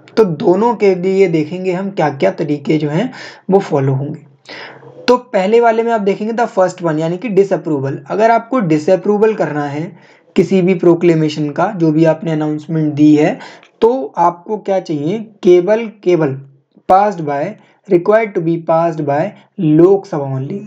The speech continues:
यहाँ पर आपको राज्यसभा जाने तक की ज़रूरत नहीं है,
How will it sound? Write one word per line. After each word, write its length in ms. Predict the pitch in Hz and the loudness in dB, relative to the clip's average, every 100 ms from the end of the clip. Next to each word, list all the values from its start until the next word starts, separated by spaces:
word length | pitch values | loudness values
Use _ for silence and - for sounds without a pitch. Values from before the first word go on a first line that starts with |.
| - | 0
यहाँ 240 | 170 190 | 2 4
पर 160 | 208 226 | 2 2
आपको 300 | 202 196 220 | 2 0 0
राज्यसभा 840 | 170 160 170 175 185 185 190 196 175 | 2 2 0 -4 2 4 2 0 -4
जाने 300 | 156 151 165 | -2 -2 -2
तक 200 | 165 170 | -6 -4
की 120 | 180 | 0
ज़रूरत 440 | 160 156 156 170 160 | 2 4 4 2 0
नहीं 220 | 151 147 | -2 0
है, 240 | 180 254 | -2 -6